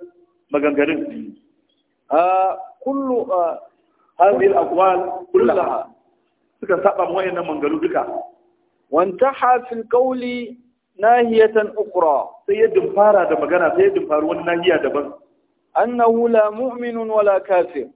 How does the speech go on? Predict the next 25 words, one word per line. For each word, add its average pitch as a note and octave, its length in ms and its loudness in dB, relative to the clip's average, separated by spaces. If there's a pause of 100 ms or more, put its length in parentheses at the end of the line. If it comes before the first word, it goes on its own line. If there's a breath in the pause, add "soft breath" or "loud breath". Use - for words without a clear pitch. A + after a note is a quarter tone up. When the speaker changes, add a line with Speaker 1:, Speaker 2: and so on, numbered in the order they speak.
(120)
Speaker 1:
Cewa F3 260 -2
mai E4+ 180 -4
aikata G#3 320 0
manyan G3+ 300 -4
zunubai F#3+ 400 0
shi A3+ 100 -6
ba G3+ 220 2
mumini A3+ 320 -4
bane, A#3+ 260 2
shi - 60 -4
ba E3+ 140 0
kafiri D#3+ 360 -4
bane. D3 220 -4 (840)
Speaker 2:
آه، F3 380 2 (100)
والقائلون C#4 920 0
بهذا B3 880 0
يجعلون A#3 680 0
سبب B3 420 2
التسمية A#3+ 880 0 (140)
معنوية A3 840 0
لا A3 140 2
حسية. F#3 680 -4 (280)
Speaker 1:
Masu E3 240 0
wannan A#3+ 280 2
ra'ayi F3+ 360 -4